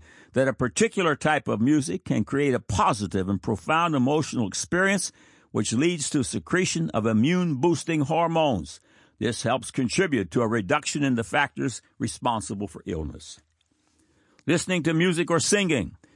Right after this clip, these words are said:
can also decrease levels of stress-related hormone cortisol.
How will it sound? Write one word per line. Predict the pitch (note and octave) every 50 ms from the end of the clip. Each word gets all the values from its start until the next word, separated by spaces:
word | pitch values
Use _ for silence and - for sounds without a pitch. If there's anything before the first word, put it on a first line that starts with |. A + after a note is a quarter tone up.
| _ _
can | - A2+ A2+
also | C3 D3 D#3 B2 - D3 C3 A#2+
decrease | G2+ F#2+ D3 D#3+ D#3 - - D#3 D#3+ C3+ -
levels | - B2 D3 D#3 D#3 D3+ D#3 A#2
of | - A#2 F#2+
stress-related | - - - - D#3+ D#3+ C#3 - - C#3+ C#3 C3+ C#3+ D3 D#3 C#3 D3 C3
hormone | A#2 - D3 D#3 D3 C#3+ D3 D3+ C#3+ B2+
cortisol. | - - E3 E3 D3+ B2+ G#2 - A2 F#2 D#2 B1 A1+